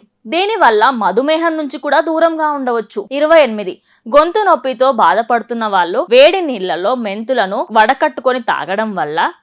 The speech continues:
తొందరగా గొంతు నొప్పి అనేది పోతుంది. ఇరవై తొమ్మిది, కిడ్నీలలో స్టోన్స్ ఉంటే అవి కూడా దూరం అవుతాయి. ముప్పై, మెంతుల్ని మనము వండుకునే వంటల్లో కూడా వాడుకోవడం వల్ల మన ఆరోగ్యానికి చాలా మేలు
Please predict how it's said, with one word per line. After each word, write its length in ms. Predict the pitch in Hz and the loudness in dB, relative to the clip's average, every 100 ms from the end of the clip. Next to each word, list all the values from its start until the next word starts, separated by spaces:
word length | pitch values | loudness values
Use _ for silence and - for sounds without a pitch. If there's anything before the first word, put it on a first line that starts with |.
| _ | _
తొందరగా 460 | 262 262 320 294 294 | -2 0 2 2 0
గొంతు 340 | 240 202 202 | 0 -4 -4
నొప్పి 260 | 262 233 214 | -6 -4 -6
అనేది 240 | 175 170 | -6 -8
పోతుంది. 560 | 247 202 180 175 165 165 - | -8 -8 -8 -12 -16 -18 -10
ఇరవై 260 | 254 285 302 | -2 2 2
తొమ్మిది, 460 | 247 185 208 180 - _ _ 320 | 0 -6 -8 -12 -14 _ _ -4
కిడ్నీలలో 640 | 302 359 392 359 302 294 | -2 -2 0 0 2 0
స్టోన్స్ 440 | 294 233 220 240 247 | -2 -4 -4 -6 -8
ఉంటే 380 | 214 208 240 - | -6 -6 -6 -2
అవి 240 | 180 262 | -2 -2
కూడా 260 | - 254 262 | -2 2 2
దూరం 360 | 208 196 196 | 2 -2 -4
అవుతాయి. 360 | 190 170 185 175 | -6 -6 -6 -4
ముప్పై, 380 | 254 254 269 - _ - | -4 0 0 0 _ -10
మెంతుల్ని 640 | 247 285 330 370 254 202 220 | -6 -4 -2 -2 -2 -6 -6
మనము 420 | 208 185 180 208 | -6 -8 -8 -6
వండుకునే 560 | 190 180 196 226 247 233 | -4 -4 -4 -4 -4 -2
వంటల్లో 540 | 202 214 269 277 269 | -4 -6 -8 -4 -4
కూడా 300 | 262 180 175 | -4 -6 -6
వాడుకోవడం 680 | 151 147 170 - 208 226 196 | -6 -8 -8 -8 -6 -6 -6
వల్ల 340 | 156 151 180 - _ _ 185 | -8 -8 -10 -12 _ _ -10
మన 140 | 220 | -6
ఆరోగ్యానికి 760 | 175 185 277 254 247 196 185 240 | 0 0 0 -2 -4 -6 -10 -14
చాలా 480 | - 175 160 214 | -4 -2 -2 -2
మేలు 300 | 240 202 190 | -4 -6 -8